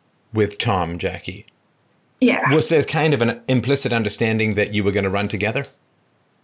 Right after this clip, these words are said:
Speaker 1: I mean, you went at the same time, right? I assume you didn't bring headphones to listen to me. Obviously, that would be wise. But, um, <laughs> that way you can pretend you're out running the reason. But, um, the, the, the goal when you go to the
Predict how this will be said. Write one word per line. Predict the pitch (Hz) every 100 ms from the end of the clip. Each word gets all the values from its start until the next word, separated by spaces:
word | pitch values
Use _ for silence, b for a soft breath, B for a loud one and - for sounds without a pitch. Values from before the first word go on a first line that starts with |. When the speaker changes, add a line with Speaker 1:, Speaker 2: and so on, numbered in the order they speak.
| _ _
Speaker 1:
I | 160
mean, | 180
you | 196
went | 220 151
at | -
the |
same | - 135 113
time, | 95 113 78 87
right? | 95 107
I |
assume | 101 - 110
you | 95
didn't | 104 92
bring | 95 87
headphones | 95 92 82 80 87
to | -
listen | 90 95 92
to | -
me. | 92 78 B B B B
Obviously, | - 85 80 85
that | 85
would | 85 71
be |
wise. | 85 92 85 82 - B B B
But, | 98 92 -
um, | 95 87 85 82 -
<laughs> | _
that | - 107
way | 104
you | 98
can | 95 90
pretend | 95 107 98
you're | 87
out | 90
running | 95 92 87
the | 82
reason. | 95 95 - B B B
But, | - 104 104
um, | 110 98 98 95 - 110 _ _ _ _ _ _ _ _ _ _
the, | - 131
the, | 143
the | 120 131
goal | 147 190 165 127
when | 127 120
you | 104
go | 98 120 110
to |
the | 95 87